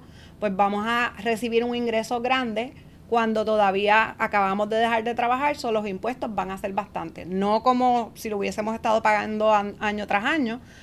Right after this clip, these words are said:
pero sí vamos a pagar más impuestos si los recibimos todo de cantazo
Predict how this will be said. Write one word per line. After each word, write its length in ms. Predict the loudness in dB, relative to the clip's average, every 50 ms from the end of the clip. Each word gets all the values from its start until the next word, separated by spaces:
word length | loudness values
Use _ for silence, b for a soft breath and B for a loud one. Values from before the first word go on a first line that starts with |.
| B B -4
pero 160 | -4 -4 -4
sí 140 | -2 -2 0
vamos 320 | 2 2 2 0 -2 -4
a 80 | -2 -2
pagar 240 | -2 0 0 0 0 0
más 320 | 0 0 -2 -2 -2 -4
impuestos 560 | -2 0 0 0 0 -2 -4 -4 -6 -8 -8 -6
si 120 | -4 -4
los 140 | -2 -2 -2
recibimos 520 | -4 -4 -4 -2 -2 -2 -2 -2 -4 -6 -6
todo 240 | -4 -4 -2 -2
de 100 | -4 -2
cantazo 560 | -2 -2 -2 0 0 -2 -2 0 -2 -6 -8